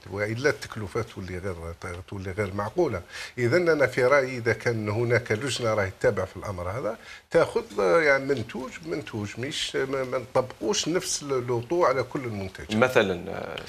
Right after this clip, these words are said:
Speaker 2: سي بن حمادي.
Speaker 1: مثلًا الثلاجه نقدروا نقولوا لازم نوصلوا سبعين في المية من، آه، من ال-،
Speaker 2: اندماج.
Speaker 1: من الاندماج، ما عدا الكومبريسور وكالك بياس الكتريك اللي رانا نجيبوهم، من سبعين في المية في المكيفات كيف كيف، في الطباخات كيف كيف،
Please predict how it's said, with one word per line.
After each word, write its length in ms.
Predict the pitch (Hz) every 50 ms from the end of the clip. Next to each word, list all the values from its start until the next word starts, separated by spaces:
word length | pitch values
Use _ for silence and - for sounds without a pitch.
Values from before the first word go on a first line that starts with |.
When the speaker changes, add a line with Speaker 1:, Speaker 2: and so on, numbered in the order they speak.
| -
Speaker 2:
سي 60 | - 95
بن 100 | - -
حمادي. 180 | 139 147 175
Speaker 1:
مثلًا 380 | 175 160 160 165 165 156 147 131
الثلاجه 580 | 120 - - 160 143 131 147 143 131 - 143
نقدروا 440 | 127 120 117 120 127 113 113 117 120
نقولوا 380 | 120 110 110 113 113 156 175 170
لازم 360 | 165 165 139 113 143 131 127
نوصلوا 340 | 139 139 123 - - 127 107
سبعين 360 | - - 110 95 104 117 113
في 120 | 110 -
المية 280 | 120 107 104 104 104 98
من، 260 | 98 98 98 98 95
آه، 300 | 90 90 87 85 85 85 82 87 _ - - - - _ _ _ _
من 240 | - 107 113 117 113
ال-، 240 | 110 110 104 101 98
Speaker 2:
اندماج. 440 | 98 101 104 107 101 98 90 87 - 117
Speaker 1:
من 100 | 117 127
الاندماج، 800 | 123 120 123 123 117 - 101 101 101 110 143 165 151 120 117
ما 100 | 139 139
عدا 240 | 135 127 123 117 127
الكومبريسور 760 | 117 - - - 127 107 - 123 120 117 - - 131 123 113
وكالك 340 | 104 - - 120 104 - - - -
بياس 240 | 127 120 117 - -
الكتريك 560 | 110 104 98 - - - 113 107 107 - -
اللي 180 | 104 110 110 104
رانا 220 | 110 101 101 101
نجيبوهم، 500 | 92 90 - 92 82 95 117 135 185 - - - - - - - _ _
من 120 | - 131 123
سبعين 360 | 113 - 127 131 135 135 120
في 100 | 120 -
المية 300 | 123 107 98 117 165 185
في 120 | - -
المكيفات 680 | 175 165 151 147 127 - - 143 127 117 - - 117 107
كيف 220 | - - 110 98 -
كيف، 360 | - - 175 185 175 180 -
في 80 | - 170
الطباخات 680 | - - - 151 143 131 139 120 - - 131 113 117
كيف 220 | - - 110 95 -
كيف، 280 | - - 190 202 196